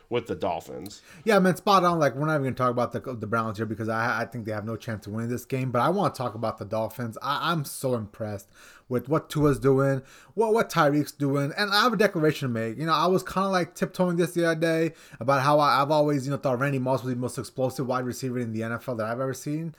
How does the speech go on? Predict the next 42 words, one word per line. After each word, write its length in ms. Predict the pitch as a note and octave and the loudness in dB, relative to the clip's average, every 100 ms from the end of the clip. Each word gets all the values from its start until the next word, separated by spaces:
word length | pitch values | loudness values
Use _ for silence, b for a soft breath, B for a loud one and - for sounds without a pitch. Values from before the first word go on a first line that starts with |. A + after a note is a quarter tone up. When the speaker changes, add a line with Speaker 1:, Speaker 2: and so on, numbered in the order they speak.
| B B B | B B B
Speaker 2:
Um, 260 | - A#2 A2+ A#2+ | -6 -4 -4 -4
and 240 | B2 A#2+ | -4 0
what 140 | C#3+ | 0
he 160 | B2 C#3+ | 0 -2
had 260 | C3 C#3 B2+ | 0 -2 -2
that 140 | A#2+ | -4
oh 120 | C3+ C3+ | -2 -4
seven 340 | - C#3+ C#3 | -2 -2 0
year 100 | C#3 | 0
with 160 | A#2+ F#2+ | -2 0
Brady 200 | A#2+ C3 | -2 -2
was 120 | G#2 | -4
something 220 | C3+ A#2+ | -6 -8
special, 400 | - C3+ C3+ F#3+ | -4 -4 0 -2
but 280 | C3 B2 A2+ B B - | 2 0 0 B B 2
this 160 | A#3+ | 2
guy 180 | C4 C#4 | 4 0
Tua, 300 | D3+ - D#3+ | 2 4 4
man, 180 | B2 B2 | 4 0
is 120 | A#2+ | -2
some-, 160 | - C3+ | -4 -4
uh, 80 | C#3 | -4
this 160 | C3+ | -4
guy 160 | F#3+ A#3+ | -2 -2
Tyreek 380 | - C#3 B2 A2+ | 0 0 0 -2
is 80 | G#2 | -6
something 240 | A#2 G#2+ | -6 -4
else, 240 | G#2 - | -6 -8
man. 180 | G#2+ G2+ | -12 -10
Like, 200 | A2 A2 | -6 -8
he 240 | - D4 D4 | 0 0 2
is 200 | E3+ A#2+ | 2 2
just 240 | C3 - | -2 -2
so 280 | - E3 D3+ | 0 2 2
damn 260 | B2 B2+ G#2+ | 0 -2 -4
fast, 380 | - A#2 A2 | -6 -6 -4
and 80 | D3 | -4
I 40 | G#3+ | -2
don't 120 | D4+ | -2
think 120 | E4 | -2
people 220 | B3+ G#3+ | -4 -2
understand 600 | G3+ D3+ - D3 A#2+ G#2 | -2 -2 -4 -4 -2 -6